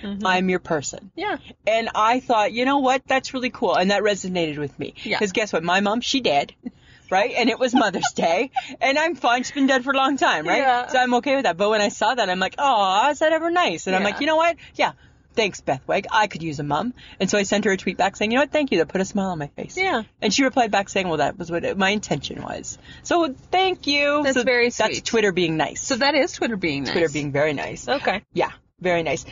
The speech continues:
Speaker 2: Um, I don't know if you know this, Samantha. Do you, like, keep track of your estrogen?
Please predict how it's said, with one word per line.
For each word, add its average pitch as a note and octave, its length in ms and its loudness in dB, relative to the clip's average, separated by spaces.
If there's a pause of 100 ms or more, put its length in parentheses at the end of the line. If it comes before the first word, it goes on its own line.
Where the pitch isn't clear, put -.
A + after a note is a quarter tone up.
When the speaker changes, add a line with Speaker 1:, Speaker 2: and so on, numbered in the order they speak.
(140)
Speaker 2:
Um, G3 340 0 (640)
I B3+ 60 0
don't C#4 140 4
know C4 260 2
if G3 200 -4
you F#3+ 100 0
know E3+ 240 2
this, D#3+ 220 -2
Samantha. D3+ 640 0 (200)
Do B3 120 -2
you, D#4+ 160 0
like, C#4 200 0 (260)
keep - 200 -4
track F#3 240 0
of F#3 100 -2
your E3 120 -2
estrogen? F3+ 520 -4